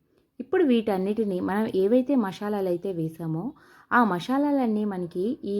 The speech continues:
ప్రాన్స్కి పట్టేలాగా, రొయ్యలకి బాగా పట్టేలాగా కలుపుకోవాలన్నమాట. చూసారు కదా,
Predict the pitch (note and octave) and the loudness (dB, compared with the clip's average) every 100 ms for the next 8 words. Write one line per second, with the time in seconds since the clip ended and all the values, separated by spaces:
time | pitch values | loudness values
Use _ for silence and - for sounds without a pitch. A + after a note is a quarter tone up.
0 | G3+ G3+ F3 E3 E3+ - E3 D#3+ E3+ E3 | -4 -4 -4 -4 -6 -6 -6 -2 0 0
1 | D3 D#3 G3+ F3+ E3+ G#3 A3 D#3+ D3+ D#3+ | -2 -2 -2 0 2 2 2 0 -2 -4
2 | G#3 E3+ E3+ F3 E3+ D#3 F3 E4 - - | -6 -8 -6 -6 -4 -4 -2 -4 -6 -20
3 | - _ _ A#3 A#3 - F#3 D#3+ D#3+ D#3+ | -20 _ _ 2 2 0 -2 0 0 -2
4 | D3+ D3+ D#3 - _ - E3+ F3 E3+ E3+ | -2 -4 -8 -16 _ -12 -6 -6 -4 -4
5 | G3 | -2